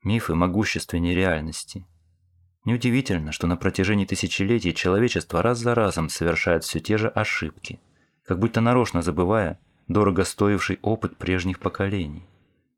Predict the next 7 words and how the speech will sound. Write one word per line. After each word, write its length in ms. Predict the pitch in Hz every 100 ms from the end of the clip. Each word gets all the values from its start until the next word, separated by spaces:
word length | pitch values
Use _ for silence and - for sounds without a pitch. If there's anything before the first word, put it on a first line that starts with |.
| _ _ _
заменяя 420 | 90 95 87 85
его 140 | 80 80
сказками, 640 | - 107 107 - 87 87 _ _ _ _ _ _ _
населяя 360 | 92 - 101 104
прошлое 440 | - 120 - 87
картонными 560 | - 85 - 107 107 104
персонажами 840 | 104 95 107 98 78 71 71 76